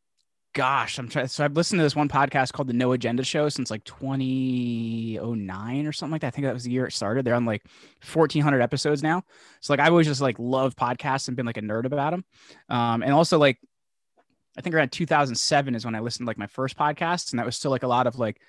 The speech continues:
audiobooks in the public domain and stuff like that. Like, I think it was LibriVox was the name of the company. So, like, I've always just loved podcasting, and then, like, and everything in my life didn't work out. I'm like, "All right, let me start a podcast."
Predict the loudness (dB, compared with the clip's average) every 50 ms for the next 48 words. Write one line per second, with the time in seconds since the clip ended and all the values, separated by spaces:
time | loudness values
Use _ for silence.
0 | _ _ _ _ _ _ _ -2 0 2 2 4 2 2 2 2 0 0 -2 -4
1 | -6 -4 -4 -4 -4 -4 -4 -4 -4 -4 -4 -2 -2 -2 -2 -2 -4 -4 -4 -4
2 | -4 -2 -2 -2 -2 -4 -6 -8 -6 -6 -6 -4 -6 -6 -6 -6 -6 -8 -8 -6
3 | -4 -2 0 2 2 2 2 2 0 0 -2 -4 -6 -4 0 0 2 2 0 0
4 | -2 -2 -2 0 0 0 -2 -2 -4 _ _ -20 -20 -20 _ _ _ -4 0 2
5 | 4 6 8 8 8 6 6 2 0 0 0 2 4 6 6 4 4 4 4 4
6 | 4 2 0 0 -2 -2 -2 -4 -4 -2 0 0 0 2 2 2 2 0 -2 -4
7 | -10 -20 _ _ _ _ _ _ _ _ _ _ _ _ -6 0 2 4 6 6
8 | 6 4 4 4 4 4 4 2 0 2 2 2 2 4 4 4 4 4 4 2
9 | 4 4 4 4 4 2 0 0 0 -2 -2 0 -2 -4 -4 -6 -8 -12 -12 -10
10 | -10 -14 -14